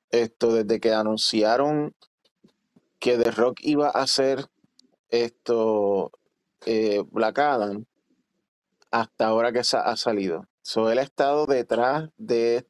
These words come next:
de, de ese, de ese papel y de que hagan la película y de, y de, por, por, por más de una década, década y media.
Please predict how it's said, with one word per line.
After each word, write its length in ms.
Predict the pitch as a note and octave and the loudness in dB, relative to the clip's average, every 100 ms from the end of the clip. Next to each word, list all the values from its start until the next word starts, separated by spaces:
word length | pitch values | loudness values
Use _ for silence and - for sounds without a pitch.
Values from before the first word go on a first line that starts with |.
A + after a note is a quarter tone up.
| - | -4
de, 340 | A2+ G#2+ G#2 | 0 0 -2
de 240 | F#2+ A2 G2+ | -2 -2 -2
ese, 220 | - G#2 | -4 -4
de 180 | A2 A2 | -2 -2
ese 260 | G2 C#3+ | -2 -4
papel 440 | C3+ B2+ C3 C3+ C#3 | -2 -2 0 0 0
y 40 | |
de 160 | B2 G#2+ | 0 0
que 100 | - | 0
hagan 220 | G2+ A2+ | 0 0
la 100 | B2 | -2
película 680 | - A#2 C3 C3 B2+ B2 A#2+ | -2 -2 -2 -4 -2 0 0
y 60 | G#2+ | 2
de, 260 | G2+ F#2+ - - - - _ _ | 2 0 -4 -20 -20 -20 _ _
y 220 | - - F#2 | -6 -4 -4
de, 220 | - F#2+ F#2 | -2 -2 -2
por, 280 | - G2+ F#2+ | -2 -2 0
por, 320 | G#2+ G2+ G2 | 0 0 -2
por 260 | - G2 G2 | -2 0 0
más 340 | G2+ A2 B2+ | -2 0 0
de 80 | B2+ | 0
una 160 | A#2+ | 2
década, 400 | A2 G2 F#2 F#2 - _ _ | 0 0 -2 -4 -10 _ _
década 420 | - G2+ G2+ A#2+ A#2+ | -6 -4 0 2 2
y 60 | |
media. 340 | A2 G2 G2 | 0 -2 -4